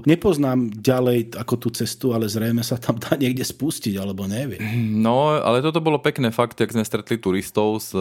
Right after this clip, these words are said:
Speaker 2: Malaciek, dostali sme také pohľadnice očíslované, na ktorých bol akože certifikát, že sme, že sa stretli, že „Odkiaľ idete?“ A my, že „Z Vysokej, z Vysokej.“ „A čo to nesiete?“ „No, my sme radioamatéri.“ „No, tak to počkajte, tak to dostanete pohľadnice.“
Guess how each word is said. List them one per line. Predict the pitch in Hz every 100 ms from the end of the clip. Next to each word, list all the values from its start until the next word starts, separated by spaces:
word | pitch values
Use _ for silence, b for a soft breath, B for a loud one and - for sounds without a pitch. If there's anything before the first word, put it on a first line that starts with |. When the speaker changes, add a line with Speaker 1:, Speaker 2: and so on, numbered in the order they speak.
| 90
Speaker 2:
Malaciek, | 87 87 90 - 104 104 113
dostali | 87 - 92 90
sme | 98 92 87 b b -
také | - - 92
pohľadnice | 85 90 98 104 -
očíslované, | 95 87 98 - 101 101 104
na | 101
ktorých | 87 95 90
bol | 80 82 85 85
akože | - 87 87
certifikát, | - 82 - - 101 95 87
že | 87 92
sme, | 90 -
že | 95
sa | 98
stretli, | - 104 - 113
že |
„Odkiaľ | 113 185 - 226
idete?“ | 175 - 135 123 113 b _
A | 95
my, | 113
že | 131 135
„Z | 120
Vysokej, | 180 226 269 175
z | 151 196
Vysokej.“ | 233 226 156 147 139 -
„A | _ _ -
čo | 185
to | 214
nesiete?“ | 220 185 165 151
„No, | 151 185 254
my | 262
sme | 214 196 185
radioamatéri.“ | 170 202 180 156 147 127 b b b _
„No, | 165 240
tak | 254 214 -
to | 175
počkajte, | 170 160 185 175 175 190 226
tak | 170
to | -
dostanete | 147 139 147 139 127 131
pohľadnice.“ | 113 110 120 127 131 135